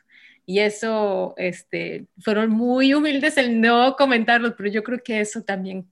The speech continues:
creo que uno nace con eso, ¿no? Y de verdad, muchas gracias de nuevo por compartirnos sus experiencias, Michelle Ramón y Esperanza Bustillo, y darnos estas recomendaciones. Eh, bueno, pues, muchísimas gracias.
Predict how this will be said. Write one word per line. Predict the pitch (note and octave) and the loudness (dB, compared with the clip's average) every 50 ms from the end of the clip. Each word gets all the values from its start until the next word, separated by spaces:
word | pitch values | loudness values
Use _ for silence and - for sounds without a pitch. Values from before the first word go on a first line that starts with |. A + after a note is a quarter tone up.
| _ - | _ -10
creo | - F#3 F#3 F#3 | -6 -6 -6 -6
que | - F#3 F#3 F#3 F3 E3+ - - - | -6 -6 -6 -4 -6 -6 -10 -10 -10
uno | F#3 F#3 F#3 F#3 F#3 | -8 -8 -6 -6 -4
nace | F3+ F#3 F#3+ F#3+ - - - F#3 F3+ | -2 -2 -2 -2 -4 -8 -12 -12 -12
con | - F3 E3 E3 | -12 -14 -14 -14
eso, | E3 D#3+ - - E3+ E3 | -14 -14 -16 -16 -14 -14
¿no? | E3 F3+ A3+ _ - - - - - - _ - | -14 -14 -16 _ -20 -20 -20 -20 -20 -20 _ -6
Y | G3+ G3+ | -2 0
de | G3+ | 2
verdad, | G#3 G#3+ G#3+ A#3 A#3 | 4 4 4 4 2
muchas | B3 B3 - C4+ B3 | 0 -2 -4 -4 -4
gracias | A#3 G#3+ A3+ A3 A3 A#3 A3+ A#3 A3+ | -2 -2 -2 -2 -2 -4 -6 -4 -4
de | G#3 | -4
nuevo | G3 G3 F#3+ G3 A3 G#3+ - | -4 -4 -4 -4 -6 -6 -6
por | - F#3 F3+ | -10 -10 -8
compartirnos | - F#3+ F#3 F3+ E3+ E3 - - F#3 G3+ G3+ G3+ | -8 -10 -6 -6 -8 -8 -6 -8 -6 -6 -8 -8
sus | - F#3+ - F3+ | -10 -14 -16 -16
experiencias, | - - - - F3 F3 F3+ F3+ F#3+ F3+ - - G#3 G3+ G3+ G3+ - | -18 -16 -10 -8 -6 -4 -4 -4 -6 -8 -8 -6 -6 -6 -6 -6 -8
Michelle | F#3+ F3+ F3+ G#3 G3 F#3 | -10 -10 -8 -8 -8 -8
Ramón | G3+ G3+ G3 G3 G3 G3+ G#3 G3+ F#3 | -6 -6 -6 -6 -4 -4 -4 -6 -6
y | |
Esperanza | F3+ - - F3+ F3+ F3+ F#3 F#3 G#3 G3 | -8 -10 -10 -10 -10 -10 -10 -10 -10 -12
Bustillo, | F3 F#3 - - - G3+ G3 F#3 A#3 A#3+ C4+ - - - - - - _ - | -12 -12 -16 -12 -10 -10 -8 -8 -8 -10 -10 -12 -20 -20 -20 -20 -20 _ -10
y | G3 F#3+ G3+ | -6 -2 2
darnos | A3 A3 A3+ A#3+ A#3+ A#3+ B3 A#3 - | 2 2 2 2 0 -4 -4 -4 -6
estas | A3+ G#3+ - A3 G#3+ | -8 -6 -4 -4 -4
recomendaciones. | G#3 F#3+ - - F3+ F3 F3 E3+ E3+ E3 - - F#3 F3+ F3 F3 F3 E3+ - - - - - - _ _ _ _ _ - | -4 -4 -8 -8 -8 -8 -8 -8 -8 -10 -10 -8 -8 -6 -6 -6 -6 -4 -4 -4 -6 -6 -12 -20 _ _ _ _ _ -6
Eh, | F#3 F#3 F#3 F3+ F3 F3 F3 E3 - - | -4 -2 -2 -2 -4 -6 -8 -10 -14 -8
bueno, | F3 G3 G#3+ A#3+ B3+ A3+ | -4 -4 -4 -4 -4 -6
pues, | - F#3 F3+ F#3 - - _ _ | -8 -8 -8 -8 -14 -20 _ _
muchísimas | - F#3 F3+ F#3 F#3 A3+ G#3 G#3+ B3 C4+ B3 A3 | -8 -8 -6 -6 -6 -6 -6 -4 0 0 0 2
gracias. | G#3+ G#3+ A#3 - - F4 E4+ - - _ | 2 0 0 0 -6 -10 -10 -10 -14 _